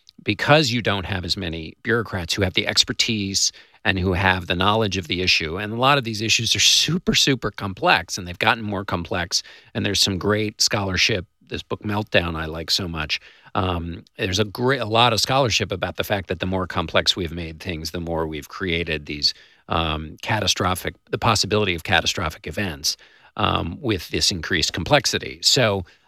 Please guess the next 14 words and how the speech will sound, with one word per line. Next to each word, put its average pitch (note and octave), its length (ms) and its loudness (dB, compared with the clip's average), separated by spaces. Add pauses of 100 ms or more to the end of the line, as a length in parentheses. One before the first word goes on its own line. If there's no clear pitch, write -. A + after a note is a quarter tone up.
(120)
if D3 140 2
you D3 80 4
sh-, - 240 2
if B2+ 120 -4
you C#3 180 2
increase C#3+ 460 4
the - 80 -6
bureaucracy, G#2+ 560 0
that F#2 180 2
I F#2 60 0
would F2+ 160 0 (120)
more, G#2 300 -2
more G#2 220 -2
expertise, G2+ 680 2